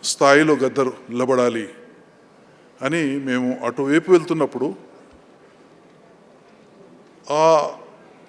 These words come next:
రూపకంలో, బుర్రకథ అనే రూపకంలో కొంత క్లాసికల్ టచ్ ఉంది.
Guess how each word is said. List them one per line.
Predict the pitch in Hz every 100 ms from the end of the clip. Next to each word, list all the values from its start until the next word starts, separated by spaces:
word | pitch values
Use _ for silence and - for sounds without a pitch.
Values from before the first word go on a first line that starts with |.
| - - -
రూపకంలో, | 151 196 190 185 131 117 - - - - - - _ _ _ - _ -
బుర్రకథ | 135 170 180 170
అనే | 156 147
రూపకంలో | 143 143 151 131 165 214 - - - - -
కొంత | 160 170
క్లాసికల్ | - 139 151 - 170
టచ్ | 156 123 -
ఉంది. | 104 98